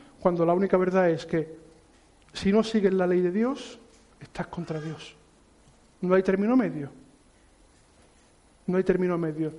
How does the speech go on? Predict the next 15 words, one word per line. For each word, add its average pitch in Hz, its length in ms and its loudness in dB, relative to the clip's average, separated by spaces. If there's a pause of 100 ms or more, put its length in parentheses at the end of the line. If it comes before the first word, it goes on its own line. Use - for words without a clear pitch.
(340)
No 214 340 4
hay 190 200 4 (260)
medias 185 260 2
verdades. 170 600 -2 (300)
No 214 200 4
hay 240 240 4
un 226 180 2
camino 226 340 4
intermedio 214 520 4
para 202 220 6
Dios. 196 340 0 (240)
O 180 60 4
estás 220 260 0
con 277 280 2
Dios 190 360 2